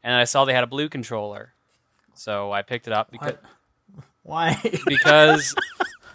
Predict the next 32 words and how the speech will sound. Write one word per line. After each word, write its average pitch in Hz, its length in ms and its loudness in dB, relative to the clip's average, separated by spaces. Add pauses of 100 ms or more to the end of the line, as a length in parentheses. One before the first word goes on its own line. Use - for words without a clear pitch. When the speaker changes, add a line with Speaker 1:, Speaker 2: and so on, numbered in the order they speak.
(320)
Speaker 1:
this, 160 280 0
this 170 140 0
has 202 220 6
relevance. 196 520 8
This 127 120 -14
has 151 120 -2
relevance 180 280 4
to 190 60 -10
the 208 60 -6
story. 123 300 2
Don't 135 140 -4
worry. 131 200 -4 (1600)
Speaker 2:
No, 190 440 2
I 202 100 2
don't. 220 200 6
You 214 60 2
know 226 160 6
what? 269 220 2 (140)
Something 233 380 2
tells 247 240 4
me 254 140 -2
it 254 80 -2
doesn't. 190 360 2 (200)
I 175 100 -4
don't 214 120 0
know 233 120 4
if 214 60 -2
I 226 100 2
can 254 140 0
believe 180 280 4
that. 156 260 0
Speaker 1:
No. 127 200 -6